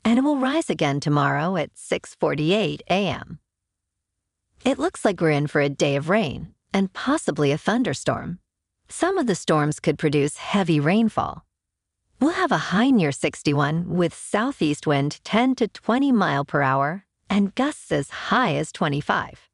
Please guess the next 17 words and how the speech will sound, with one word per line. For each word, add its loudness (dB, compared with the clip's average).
Chance -2
of -4
precipitation 0
is -2
one 0
hundred 0
percent. -4
New 6
rainfall 2
amounts -2
between 0
three -2
quarters 0
and 2
one 2
inch. -8
Tonight, 2